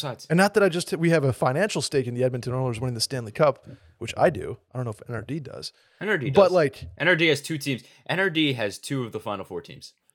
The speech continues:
Speaker 2: Oh, okay, okay. But it's, it's offsides. Like, there's no, there, I, what, what's the, the tag up rule is being cited. Now everybody's trying to be all high and mighty, like, "Oh yeah, according to the rule, it's like if you,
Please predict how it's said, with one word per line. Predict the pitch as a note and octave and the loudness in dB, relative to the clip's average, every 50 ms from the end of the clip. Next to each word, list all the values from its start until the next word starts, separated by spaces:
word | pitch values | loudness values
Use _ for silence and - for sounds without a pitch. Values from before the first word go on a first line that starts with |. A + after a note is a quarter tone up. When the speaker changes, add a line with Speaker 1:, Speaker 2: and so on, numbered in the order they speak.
| _ _ | _ _
Speaker 2:
Oh, | - - - G#4 G#4 G4 | -4 -2 -2 -2 -2 -4
okay, | F4+ - - C#3+ E3 G#3 - _ - | -8 -8 -8 -8 -8 -8 -12 _ -20
okay. | - - - - - - _ - - - _ - | -16 -14 -14 -14 -16 -18 _ -20 -20 -20 _ -2
But | C3 D3 F#3+ E3 - - - _ _ _ _ _ _ _ _ _ _ _ _ _ _ _ - | 4 6 6 6 4 0 -10 _ _ _ _ _ _ _ _ _ _ _ _ _ _ _ -8
it's, | - - - A#3+ - | -4 -2 -2 0 0
it's | - F3+ - | 0 0 0
offsides. | - D#3+ F#3 G3+ - - - F3+ G3 B3 A#3+ - - - - - | 0 0 0 0 0 0 -2 -2 -2 -2 -4 -8 -10 -12 -4 -2
Like, | E3 D#3+ | 0 0
there's | C#3 D#3 D3 | 2 0 0
no, | D#3+ F3 | -2 -2
there, | - E3 D#3+ E3+ - - - | -2 0 0 0 0 2 2
I, | E3 F#3+ - - | 2 2 2 0
what, | - E3 C3+ C#3 G3 A#3 - - | -6 -6 -2 0 0 0 0 -2
what's | F3 D#3+ G#3 G#3 - - | 0 0 0 2 0 2
the, | - G3 F3 E3 | 2 2 4 4
the | C#3+ C#3 | 2 -2
tag | - - - F#3 F#3 G3 F#3+ | -2 -2 0 2 2 2 4
up | G#3+ G#3 G3+ - | 2 2 2 0
rule | F3 F3 F3 F#3 F#3 | 2 2 4 4 4
is | F3 D3+ | 4 2
being | - F3 E3+ E3+ D#3 | 0 -2 -2 0 0
cited. | - - D#3+ D3+ D#3+ D3+ D#3+ D#3+ D#3+ D3 | 2 4 4 4 4 4 0 -2 -2 -2
Now | C#3+ C3 C#3 C#3+ C#3+ | -2 0 0 2 0
everybody's | C#3 - C#3+ D3 C#3 D3+ C#3+ B2+ | 2 2 2 2 2 2 0 0
trying | - D#3+ D3 D3 | 2 0 0 2
to | |
be | C3+ C#3+ | 2 4
all | C#3+ C#3+ C3+ | 4 4 2
high | A2 B2+ C3+ C#3+ | 2 0 0 0
and | C#3+ C#3 | 0 0
mighty, | C3+ C3+ C#3 D3 C#3+ | -2 -2 -4 -2 -2
like, | B2+ B2 A#2+ - - _ _ _ _ _ _ _ | -2 -4 -4 -6 -10 _ _ _ _ _ _ _
"Oh | B2 C#3 D3+ D#3 | 2 4 4 4
yeah, | D#3 E3 F3+ F#3 | 4 2 0 -2
according | E3+ - - D3+ D#3+ F3 | -2 -2 -2 -2 -2 -2
to | F#3+ F#3+ | -2 -2
the | F3 F3 | -2 0
rule, | E3+ F#3 G3+ G#3 G3+ F#3+ | 0 0 2 2 2 0
it's | D3 - - | 0 -2 -4
like | C3 A#2+ B2 | -6 -6 -6
if | A2 - | -10 -8
you, | B2 A#2 A2+ A#2 | -8 -8 -8 -8